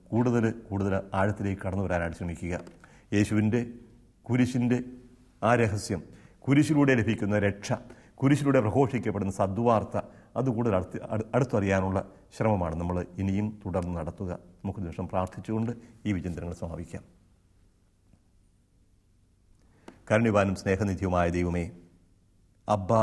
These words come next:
പിതാവേ, അപ്പച്ച എന്ന് അങ്ങയെ വിളിക്കാൻ അങ്ങയുടെ പുത്രനാണ് ഞങ്ങളെ പഠിപ്പിച്ചത്. ആ പുത്രൻ നൽകിയ സ്വാതന്ത്ര്യത്തോടെ ഞങ്ങളും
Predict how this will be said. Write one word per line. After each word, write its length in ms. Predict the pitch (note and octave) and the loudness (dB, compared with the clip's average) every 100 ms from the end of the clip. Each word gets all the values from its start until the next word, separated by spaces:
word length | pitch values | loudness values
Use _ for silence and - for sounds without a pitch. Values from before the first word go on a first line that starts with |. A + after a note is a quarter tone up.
| G#2+ - - | 2 -2 -6
പിതാവേ, 440 | G2+ G#2 G2+ G2 G2 - - _ _ _ _ _ - - | 0 2 2 0 -4 -14 -20 _ _ _ _ _ -20 -4
അപ്പച്ച 320 | A2+ - C3 C3+ B2 A2 | 0 2 2 4 6 4
എന്ന് 160 | G#2 - - | 0 -2 -4
അങ്ങയെ 200 | G#2 G#2 F#2 | 0 2 0
വിളിക്കാൻ 340 | F2+ G2 F2+ - - - _ _ - | -2 -2 -4 -6 -20 -20 _ _ -4
അങ്ങയുടെ 240 | A2+ G#2 G2 | 0 0 0
പുത്രനാണ് 360 | B2+ G2 D#2+ D#2+ | -2 -2 -4 -4
ഞങ്ങളെ 200 | E2+ E2 | -6 -4
പഠിപ്പിച്ചത്. 500 | F#2+ G#2 G#2 A2 F#2+ - - - _ _ _ _ _ _ _ _ _ _ _ _ _ _ | -4 -4 -4 -2 -4 -6 -16 -20 _ _ _ _ _ _ _ _ _ _ _ _ _ _
ആ 60 | B2 A#2+ | 0 2
പുത്രൻ 220 | B2+ D3+ C3 | 2 4 6
നൽകിയ 200 | A#2 A#2 | 4 2
സ്വാതന്ത്ര്യത്തോടെ 680 | A2+ A2 A#2+ A2+ A#2+ A2+ G#2+ A2 - - | 2 2 4 0 2 2 2 0 -10 -2
ഞങ്ങളും 300 | G#2 A2 | 2 2